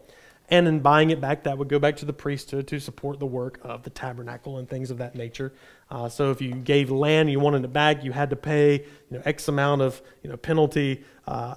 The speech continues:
over. You add to the value of it, and you could buy it back.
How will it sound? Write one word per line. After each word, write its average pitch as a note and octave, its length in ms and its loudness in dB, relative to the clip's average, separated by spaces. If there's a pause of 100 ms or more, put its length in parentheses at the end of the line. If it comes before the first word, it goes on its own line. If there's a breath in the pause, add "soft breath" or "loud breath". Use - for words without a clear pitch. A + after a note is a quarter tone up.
over. F3 580 8
You C#3+ 220 0
add D#3+ 280 4
to E3+ 80 -4
the C#3+ 100 -2
value D#3 500 4
of D3+ 160 6
it, D#3+ 60 6
and D3 80 0
you C3+ 80 -4
could C3 160 -4
buy C3+ 180 2
it C3+ 160 0
back. C3+ 380 -2